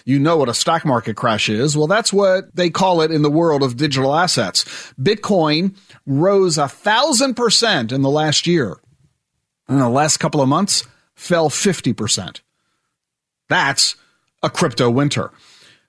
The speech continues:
This has happened a lot of times. Since twenty twelve, there have been fourteen occasions where Bitcoin has fallen thirty percent or more.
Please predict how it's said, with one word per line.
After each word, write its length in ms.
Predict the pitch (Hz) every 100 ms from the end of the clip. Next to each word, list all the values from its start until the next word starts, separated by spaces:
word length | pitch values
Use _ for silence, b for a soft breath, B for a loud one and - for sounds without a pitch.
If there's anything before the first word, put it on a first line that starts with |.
| -
This 260 | 151 269
has 120 | 247
happened 460 | 180 175 156 165 151 -
a 100 | 170
lot 480 | 156 151 185 135 -
of 120 | 160
times. 600 | - 196 196 120 95 87 - b b
Since 360 | - - 240 -
twenty 340 | - 226 262
twelve, 600 | 262 - 240 143 110 113 - - -
there 200 | 185 190
have 260 | 185 151
been 220 | 143 170
fourteen 1120 | 156 - - 269 320 - - - 254 247 247 226
occasions 680 | 190 - 175 113 87 58 - _ _ _ _ _
where 160 | 156
Bitcoin 600 | 131 190 - 190 175 170
has 520 | 160 160 151 151 143 -
fallen 480 | - 185 147 127
thirty 420 | 120 - 190 170 160
percent 360 | 156 - 139
or 60 | 127
more. 300 | 113 95